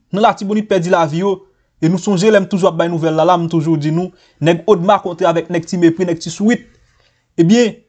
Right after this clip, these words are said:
nèg sa yo menm, yo koz anpil moun mouri nan ti rantre yo. Ebyen, popilasyon an te menm gen moun ki menm ta pral nan jaden yo, rive pran bal ou imajine w konbyen krim nèg sa yo fè.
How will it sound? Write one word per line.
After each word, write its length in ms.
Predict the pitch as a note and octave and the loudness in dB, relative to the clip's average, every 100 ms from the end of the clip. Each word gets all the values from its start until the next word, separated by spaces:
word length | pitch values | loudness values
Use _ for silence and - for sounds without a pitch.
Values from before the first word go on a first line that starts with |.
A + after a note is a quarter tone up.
| _ _ _ D3+ | _ _ _ 0
nèg 220 | G#3+ A3+ | 0 2
sa 140 | G#3+ G3 | 4 4
yo 140 | G3+ | 4
menm, 220 | G3+ A#3+ G#3+ | 2 0 -2
yo 60 | |
koz 160 | A3+ G#3 | 0 0
anpil 300 | A3 A3+ C4 | 2 2 2
moun 140 | A3+ G3+ | 2 0
mouri 260 | G3+ A#3 G3+ | 0 0 -2
nan 120 | G3+ | -4
ti 160 | - A3+ | -2 2
rantre 320 | A#3 A3 A#3+ | 2 2 2
yo. 100 | B3+ G3 - _ _ _ _ _ | 2 2 -2 _ _ _ _ _
Ebyen, 220 | E3 G#3 | 0 2
popilasyon 540 | A3 A3 A3 F3+ G3+ G3 | 2 2 0 -2 -6 -6
an 20 | F#3+ | -2
te 120 | G#3+ | 0
menm 240 | G3 G#3 F3+ - - | 2 0 -2 -8 -2
gen 180 | G3+ | 2
moun 160 | G#3+ G#3+ | 4 4
ki 120 | G#3+ G3 | 2 2
menm 240 | G#3+ G#3+ | 2 2
ta 80 | G#3+ | 0
pral 120 | F#3+ | 0
nan 140 | G3 F3+ | 0 0
jaden 400 | F#3 F3 A3+ G3+ - | 0 0 -2 -4 -4
yo, 160 | F3 | 0
rive 220 | F#3+ F#3 - | 0 0 -2
pran 140 | F3 | 0
bal 240 | G#3 E3+ - _ _ _ _ _ _ _ _ | 0 0 -4 _ _ _ _ _ _ _ _
ou 100 | E3+ | 2
imajine 480 | G3+ G#3+ E3 G#3+ B3 | 4 4 2 0 2
w 140 | B3+ E3+ _ - | 2 0 _ -4
konbyen 240 | G#3 A3 | -2 -2
krim 220 | A3 A#3 | 2 2
nèg 160 | G#3 F#3+ | 4 2
sa 140 | G#3 | 2
yo 80 | G3+ | 0
fè. 220 | E3+ A3+ | 0 -4